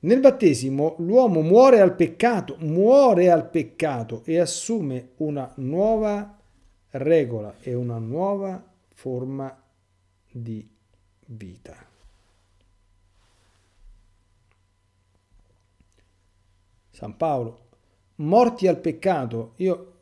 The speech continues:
ho cercato di spiegarlo tante volte anche ai parrocchiani, in tante prediche. Cosa significa morti al peccato? San Paolo lo spiega nelle sue lettere. Scusate, no?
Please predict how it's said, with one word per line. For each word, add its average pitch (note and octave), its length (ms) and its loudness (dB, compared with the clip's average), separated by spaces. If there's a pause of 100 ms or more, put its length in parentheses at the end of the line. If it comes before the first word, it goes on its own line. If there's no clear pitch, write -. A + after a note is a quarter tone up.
(100)
ho B2+ 120 -12
cercato D#3+ 400 0
di C3+ 100 -4
spiegarlo C3+ 420 -4
tante A#2 260 -6
volte C#3 460 -2
anche G2+ 500 -16
ai G#2+ 80 -20
parrocchiani, G#2 840 -14 (200)
in G#2+ 180 -16
tante G#2+ 300 -18
prediche. G2 380 -18 (500)
Cosa A3+ 180 -4
significa E3 380 -4
morti B2 320 -10
al A2 80 -12
peccato? G2+ 540 -18 (1600)
San B2 300 -18
Paolo F3 320 2
lo B2+ 80 -4
spiega A2+ 340 -10
nelle G#2+ 160 -12
sue G#2 120 -16
lettere. A2+ 500 -20 (2000)
Scusate, B2 520 -8
no? D3 500 -10